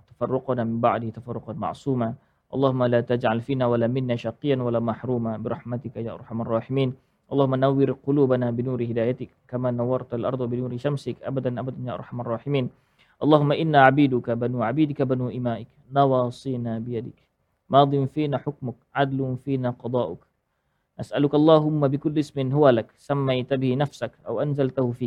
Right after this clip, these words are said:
كتابك، أو علمته أحدا من خلقك، أو استأثرت به في علم الغيب عندك، أن تجعل القرآن العظيم ربيع قلوبنا،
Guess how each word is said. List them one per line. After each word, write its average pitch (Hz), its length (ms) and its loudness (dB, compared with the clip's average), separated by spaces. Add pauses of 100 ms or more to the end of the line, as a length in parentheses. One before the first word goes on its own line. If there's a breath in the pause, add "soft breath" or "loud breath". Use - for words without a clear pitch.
كتابك، 127 360 2 (140)
أو 117 60 2 (100)
علمته 139 480 4 (160)
أحدا 135 240 0 (100)
من 120 80 -4 (120)
خلقك، 147 320 2 (420)
أو 139 120 2
استأثرت 151 580 2 (120)
به 147 100 2 (100)
في 139 80 -2 (120)
علم 147 240 -2
الغيب 131 280 -2 (120)
عندك، 127 260 -4 (180)
أن 151 60 -2 (180)
تجعل 143 380 2 (100)
القرآن 139 600 0 (100)
العظيم 131 420 0 (160)
ربيع 131 280 -2 (180)
قلوبنا، 127 500 2